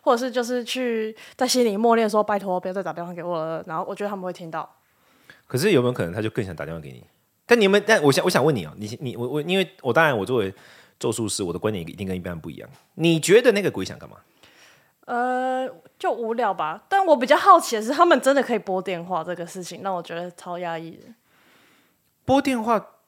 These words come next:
Speaker 2: 不会意外啊，他就是，因为他，他可以操控，就是可能就是类似电池之类这种
Speaker 1: 哦，如果有这种说法，
Speaker 2: 热门的东西。
Speaker 1: 那我只是觉得很荒谬啊。他可能就想要吸-，呃，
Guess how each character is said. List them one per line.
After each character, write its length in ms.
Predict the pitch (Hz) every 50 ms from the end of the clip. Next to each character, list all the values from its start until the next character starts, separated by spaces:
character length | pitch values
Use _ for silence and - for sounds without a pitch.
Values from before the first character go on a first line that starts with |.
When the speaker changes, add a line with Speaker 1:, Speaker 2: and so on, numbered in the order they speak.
| _ _
Speaker 2:
不 140 | _ 170 165
会 340 | 170 - 240 220 190 131 123 _
意 180 | 208 185 165
外 220 | 156 165 180 156 127
啊， 100 | 117 117
他 160 | 123 160 170
就 100 | - 190
是， 240 | 165 - 185 156 127 - -
因 100 | - 226
为 60 | 240
他， 200 | - 202 208 214 208 - _ _ _ _ _ _ _ _ -
他 100 | - -
可 120 | 226 226
以 60 | 175 127
操 200 | - - 170 165
控， 200 | 156 165 170 147
就 80 | 143 143
是 80 | 147
可 100 | 120 113
能 100 | 95 87
就 120 | 95 113 120
是 40 |
类 120 | 123 120 113
似 100 | 117 110
电 240 | 110 143 127 98 -
池 180 | - - 82
之 140 | - 82 90
类 60 | 90
这 80 | 175 170
种 80 | 190 185
Speaker 1:
哦， 180 | 208 208 214 214
如 120 | 220 247 262
果 140 | - 247
有 100 | 208 190
这 60 | 185 175
种 160 | 214 214 196
说 220 | 180 185 196 196
法， 160 | 190 - -
Speaker 2:
热 20 | 240
门 0 |
的 60 | 330
东 20 |
西。 0 |
Speaker 1:
那 20 | 370 349
我 40 |
只 60 | 285 262
是 80 | 254
觉 140 | 233 - 226
得 100 | 220 220
很 160 | 226 220 185
荒 160 | 180 185 185
谬 160 | 196 202 196 180
啊。 100 | 160 170
他 140 | 190 302
可 100 | 359 - 320
能 100 | 226 214
就 100 | 247 285
想 180 | 277 - 196
要 260 | 190 202 214 220 202 - - - - - - - _ _
吸-， 340 | _ - - - - - - _
呃， 220 | - 180 175 170